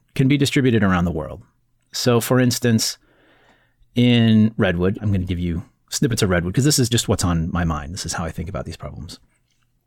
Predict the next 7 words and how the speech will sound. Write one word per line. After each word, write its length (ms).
In 120
Redwood, 280
for 120
instance, 420
you 200
can 220
put 320